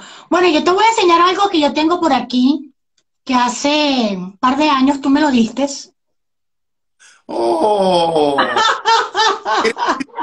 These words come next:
Speaker 2: mira el título, lee el título.
Speaker 1: Yo lo sé, voluntad, y no es, y no es casualidad lo que estamos hablando, ¿verdad?
Speaker 2: Eh, eso es un, eso es un discurso que yo, yo tengo, un discurso, no, te lo dije en italiano. Eso es un argumento que yo tengo siempre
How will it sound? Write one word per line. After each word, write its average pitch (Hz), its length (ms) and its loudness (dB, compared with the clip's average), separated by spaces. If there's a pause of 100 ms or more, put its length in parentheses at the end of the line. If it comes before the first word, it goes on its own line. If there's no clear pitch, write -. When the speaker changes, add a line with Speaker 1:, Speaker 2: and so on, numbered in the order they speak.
(360)
Speaker 2:
mira 214 180 0
el 220 120 -4
título, 170 560 -14
lee 196 180 -8
el 247 300 -6
título. 233 520 -14
Speaker 1:
Yo 302 180 2
lo 359 120 4
sé, 392 240 0 (220)
voluntad, 339 640 2 (760)
y 339 160 4
no 349 100 6
es, 359 120 0 (200)
y 349 160 6
no 359 80 4
es 359 140 -2
casualidad 427 680 2
lo 381 80 2
que 440 80 -4
estamos 381 400 0
hablando, 320 420 2
¿verdad? 262 340 0 (440)
Speaker 2:
Eh, 175 260 -4
eso 196 220 -12
es 196 60 -14
un, 202 120 -16
eso 185 280 -14
es 196 120 -10
un 208 80 -16
discurso 196 520 -16
que 160 140 -12
yo, 165 360 -8
yo 160 140 -12
tengo, 170 380 -14 (140)
un 175 180 -12
discurso, 165 480 -12
no, 139 100 -14
te 131 80 -20
lo 131 120 -18
dije 151 140 -10
en 156 80 -16
italiano. 143 480 -8 (280)
Eso 156 220 -6
es 196 60 -4
un 190 60 -4
argumento 175 560 -4
que 156 80 -4
yo 160 100 -4
tengo 175 220 -8
siempre 165 760 -8